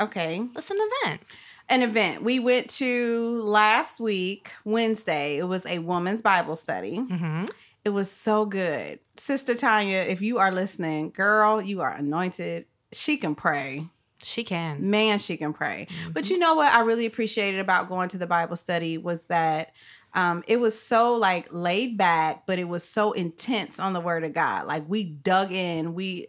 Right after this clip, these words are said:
Speaker 1: I think this week, well, this past week, I, this was the first time I went. So it was about prayer, and we, like, broke
Speaker 2: Mm-hmm.
Speaker 1: down the Lord's Prayer,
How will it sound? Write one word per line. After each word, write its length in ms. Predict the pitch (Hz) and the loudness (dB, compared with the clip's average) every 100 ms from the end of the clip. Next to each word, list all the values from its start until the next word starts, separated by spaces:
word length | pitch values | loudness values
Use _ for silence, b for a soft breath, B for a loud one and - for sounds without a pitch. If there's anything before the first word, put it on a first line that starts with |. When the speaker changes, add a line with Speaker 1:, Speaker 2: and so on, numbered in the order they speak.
| - | -10
Speaker 1:
I 80 | 180 | -4
think 240 | 214 208 | -2 0
this 220 | 208 202 | -2 -2
week, 260 | 220 190 - | -2 -2 -4
well, 200 | 196 185 | -2 -2
this 220 | 180 190 | -2 -6
past 540 | - - 220 240 - - | -8 0 2 2 0 -8
week, 400 | 165 156 147 - | -6 -6 -6 -2
I, 160 | 214 - 180 | -2 -2 -6
this 160 | 208 | -8
was 80 | 175 | -8
the 60 | 165 | -4
first 240 | 165 - | -4 -2
time 120 | 147 | -4
I 80 | 147 | -4
went. 260 | 160 151 - | -4 -6 -4
So 140 | 185 | -2
it 40 | 202 | -2
was 120 | 190 | -2
about 340 | 165 151 - | 0 -2 -2
prayer, 340 | - 156 139 123 | -4 -4 -4 -6
and 120 | 160 | -8
we, 80 | 170 | -8
like, 240 | 160 160 | -8 -6
broke 160 | 170 170 | -4 -4
Speaker 2:
Mm-hmm. 60 | |
Speaker 1:
down 200 | 208 165 | 0 0
the 60 | 156 | -2
Lord's 280 | 151 160 165 | -4 -4 -6
Prayer, 520 | - 165 156 147 147 | -4 -4 -2 -4 -6